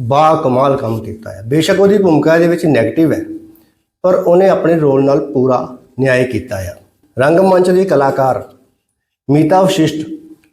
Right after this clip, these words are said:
ਬਹੁਤ ਖੂਬਸੂਰਤ ਅਦਾਕਾਰੀ ਨਾਲ ਜਚੀ ਹੈ। ਜੇ ਆਪਾਂ ਹੁਣ ਇੱਥੇ ਗੱਲ ਕਰੀਏ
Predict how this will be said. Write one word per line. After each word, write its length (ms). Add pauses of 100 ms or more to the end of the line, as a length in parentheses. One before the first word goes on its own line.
ਬਹੁਤ 440
ਖੂਬਸੂਰਤ 680
ਅਦਾਕਾਰੀ 440
ਨਾਲ 200
ਜਚੀ 360
ਹੈ। 140 (1160)
ਜੇ 200
ਆਪਾਂ 180
ਹੁਣ 240
ਇੱਥੇ 180
ਗੱਲ 240
ਕਰੀਏ 400